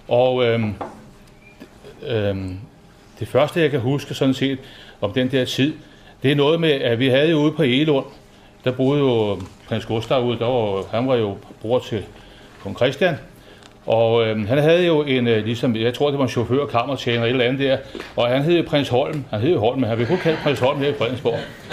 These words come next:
Der er nok nogen, der kan huske ham. Og, øhm, han, han, han kom meget på posthuset hver dag i Fredensborg og hentede posten, men han kom lige så meget på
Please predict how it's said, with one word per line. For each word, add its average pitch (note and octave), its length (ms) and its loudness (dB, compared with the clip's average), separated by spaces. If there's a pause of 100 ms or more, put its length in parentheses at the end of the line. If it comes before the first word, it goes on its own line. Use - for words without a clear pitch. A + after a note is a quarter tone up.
(180)
Der A2 80 0
er - 20 0
nok C#3+ 120 2
nogen, D#3 160 -2
der D3 60 -2
kan B2 100 0
huske A#2+ 220 -2
ham. C3+ 120 0 (640)
Og, C3 340 4
øhm, B2+ 200 2 (180)
han, B2 140 -2 (420)
han, D3 260 0
han D3 140 0
kom F3 220 0
meget D#3 280 4
på F3 60 -10
posthuset D#3 600 0
hver D3+ 160 4
dag D3+ 180 2
i D3+ 40 2
Fredensborg C#3 560 0
og C3 60 2
hentede D3+ 220 2
posten, B2+ 360 0
men B2 80 0
han C3+ 100 0
kom B2+ 180 0
lige D#3 120 -4
så F3 60 -2
meget D#3 260 2
på C3 300 0